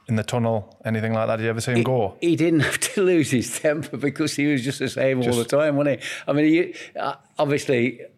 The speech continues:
Speaker 2: I'm now manager, so I, I couldn't be the captain leading out, so I was always last out as, as the player manager of the team.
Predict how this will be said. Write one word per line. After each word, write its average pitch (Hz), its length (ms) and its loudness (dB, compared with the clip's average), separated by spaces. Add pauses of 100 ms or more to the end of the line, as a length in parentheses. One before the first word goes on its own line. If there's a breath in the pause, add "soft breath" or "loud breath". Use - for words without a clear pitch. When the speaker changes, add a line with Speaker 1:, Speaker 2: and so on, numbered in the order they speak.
(160)
Speaker 2:
I'm 131 160 2
now 131 180 2
manager, 120 440 2
so 120 180 4
I, 123 380 2
I 127 40 0
couldn't 123 400 0
be 113 160 2
the 104 80 2
captain 110 720 -2
leading 113 400 2
out, 104 400 -2 (240 loud breath)
so 117 300 2
I 117 40 2
was 107 140 2
always 104 300 2
last 139 320 -2
out 95 240 -4 (300)
as, 104 120 -4
as 101 300 -4
the 92 80 -4
player 104 340 -2
manager 101 320 0
of 95 40 -2
the 92 60 -4
team. 135 380 -2